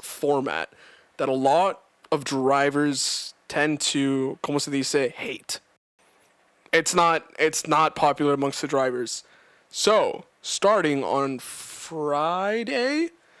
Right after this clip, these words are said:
I believe it is practice one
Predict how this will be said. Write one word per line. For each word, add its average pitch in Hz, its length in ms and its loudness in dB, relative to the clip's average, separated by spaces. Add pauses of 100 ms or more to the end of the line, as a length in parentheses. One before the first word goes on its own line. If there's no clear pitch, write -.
(640)
I 147 140 4
believe 175 640 -2
it 143 160 -2
is 139 180 -2
practice - 920 -2 (360)
one 147 720 -2